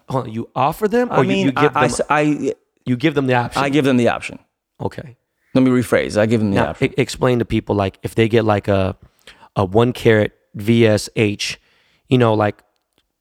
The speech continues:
Speaker 1: let's just say, like, you know, retail could be anywhere between six to seventy-five hundred dollars for that one carat stone, right?
Speaker 2: Mm-hmm.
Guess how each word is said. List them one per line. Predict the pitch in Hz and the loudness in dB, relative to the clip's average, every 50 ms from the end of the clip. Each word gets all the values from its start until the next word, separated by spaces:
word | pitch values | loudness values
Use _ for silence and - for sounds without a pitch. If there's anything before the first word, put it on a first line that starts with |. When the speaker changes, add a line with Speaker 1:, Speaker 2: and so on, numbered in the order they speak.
| _ - | _ -12
Speaker 1:
let's | - - - | -8 -4 -4
just | 160 - - | -4 0 2
say, | - 123 117 | 2 2 4
like, | 117 110 107 - _ | 2 0 0 -4 _
you | - | -2
know, | 117 110 | -2 0
retail | 104 113 117 107 - 120 113 107 | 0 0 -2 0 2 2 2 2
could | - 117 | 0 0
be | 110 113 110 | 2 2 4
anywhere | 107 110 110 | 4 2 2
between | 101 - - - 113 107 98 | 0 -2 -4 -4 -4 -4 -4
six | - - - 120 110 - - | -4 -2 0 0 0 -2 -4
to | - | -6
seventy-five | - - 117 107 104 - 113 104 | -2 0 0 0 0 0 -2 -2
hundred | 104 107 104 | -2 -2 -2
dollars | 101 101 98 98 95 | 0 0 0 -2 -4
for | - - | -4 -4
that | 107 101 98 | -4 -2 -2
one | 101 101 | -2 -4
carat | 92 - 104 98 95 | -4 -4 -4 -4 -4
stone, | - - 101 95 92 | -4 -4 -4 -4 -4
right? | 98 98 101 110 - _ _ - | -6 -6 -8 -10 -14 _ _ -4
Speaker 2:
Mm-hmm. | 120 113 107 110 120 123 | -2 -2 -2 -2 -2 -4